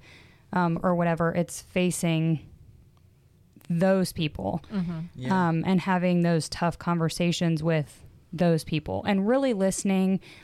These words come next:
Speaker 1: I think one of the big things, it was very hard in the beginning and it's become a lot easier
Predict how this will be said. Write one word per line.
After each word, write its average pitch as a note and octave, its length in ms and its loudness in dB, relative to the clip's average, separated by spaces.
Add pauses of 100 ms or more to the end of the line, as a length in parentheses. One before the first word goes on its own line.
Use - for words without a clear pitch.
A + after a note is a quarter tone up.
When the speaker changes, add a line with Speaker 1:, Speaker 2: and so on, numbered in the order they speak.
(240)
Speaker 1:
I G3+ 80 0
think G3+ 180 0
one G3+ 100 2
of G3 60 2
the F#3+ 60 0
big F#3 220 0
things, F3+ 280 0
it G3 120 0
was F3+ 180 2
very F3+ 320 2
hard F3+ 280 0
in F#3+ 60 0
the F#3 60 0
beginning F3+ 480 0
and F#3+ 80 2
it's D#3+ 140 -2
become F3 320 -2
a E3 80 0
lot D#3+ 280 0
easier G3 720 0